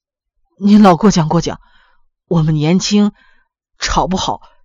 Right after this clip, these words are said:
瞎吵。不过，我有一个请求，也不知道你们能不能够接受啊。”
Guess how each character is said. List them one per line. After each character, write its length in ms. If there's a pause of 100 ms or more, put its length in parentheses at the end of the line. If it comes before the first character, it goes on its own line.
(440)
瞎 380
吵。 340 (1800)
不 160
过， 600 (800)
我 200
有 160
一 120
个 140
请 340
求， 340 (680)
也 180
不 160
知 140
道 500
你 160
们 220
能 200
不 80
能 200
够 160
接 260
受 240
啊。” 160